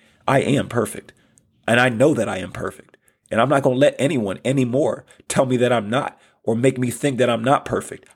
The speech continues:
I am perfect because I am exactly what I am in this moment.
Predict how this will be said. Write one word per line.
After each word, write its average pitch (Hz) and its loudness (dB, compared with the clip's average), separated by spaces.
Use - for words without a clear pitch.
I 143 4
am 131 2
perfect - -2
because 123 2
I 131 4
am 135 2
exactly 135 2
what 131 4
I 120 2
am 120 0
in 117 -4
this 120 -4
moment. 139 -4